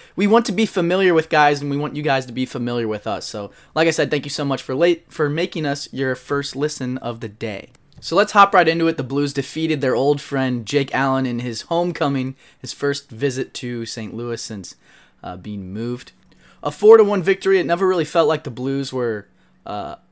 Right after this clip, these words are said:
out of control or didn't have control of this game. It felt like, uh, they facilitated, they drove the offense.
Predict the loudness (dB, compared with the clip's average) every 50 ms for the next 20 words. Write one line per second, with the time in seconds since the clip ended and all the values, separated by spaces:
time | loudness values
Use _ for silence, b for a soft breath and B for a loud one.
0 | _ 0 0 2 2 0 -2 -6 -8 -8 -8 -6 -4 -2 -2 -2 -2 -2 -4 -4
1 | 0 0 0 0 0 0 2 0 0 0 -4 -10 -8 -6 -4 -2 -2 -2 -2 -2
2 | -4 -6 -8 -8 -8 -6 -6 -6 -4 -6 -8 -8 -8 -8 -8 -8 -8 -10 -12 -18
3 | b b b b b b b -8 -8 -6 -6 -6 -6 -6 -6 -6 -4 -2 -2 -2
4 | -4 -2 -2 -2 -2 -2 -4 -6 -4 -6 -6 -4 -2 -2 -2 -2 -4 -4 -2 0
5 | 0 0 0 -2 -6 -8 -8 -8 -10 -12